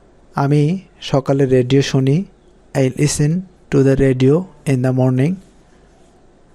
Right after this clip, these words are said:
আপনি কি সকালে টিভি দেখেন? Do you watch T V in the morning? বিকাল এর ইংরেজি আফটারনুন, আর বিকালে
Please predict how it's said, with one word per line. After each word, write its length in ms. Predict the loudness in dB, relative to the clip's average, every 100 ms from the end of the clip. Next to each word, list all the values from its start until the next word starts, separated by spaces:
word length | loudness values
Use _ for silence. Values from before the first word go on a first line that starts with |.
| _ _ -20 _ _ -10
আপনি 300 | -6 -2 0
কি 120 | 0
সকালে 400 | 0 0 0 0
টিভি 280 | 2 2 2
দেখেন? 380 | 0 0 -4 -6 -14 -20 _ _ _ _ _ _
Do 160 | -4 2
you 200 | 4 6
watch 380 | 4 4 0 -6 -14 -16 _ _
T 160 | 0 2
V 180 | 0 -2 -6
in 160 | -4 0
the 80 | 0
morning? 320 | 0 0 -2 -6 _ _ _ -20 _ _ _ _ _ _ _ _ _ _ _ _ _ _ _ _ _ -6
বিকাল 560 | -2 0 0 0 -2 -6 -14 _ _ _ _ _ _ -2
এর 120 | 0
ইংরেজি 420 | 2 2 2 2
আফটারনুন, 640 | 0 -2 -2 0 2 0 -4 -12 _ _
আর 360 | 0 0 0 -4 -8 -12
বিকালে 640 | -6 -2 0 0 2 0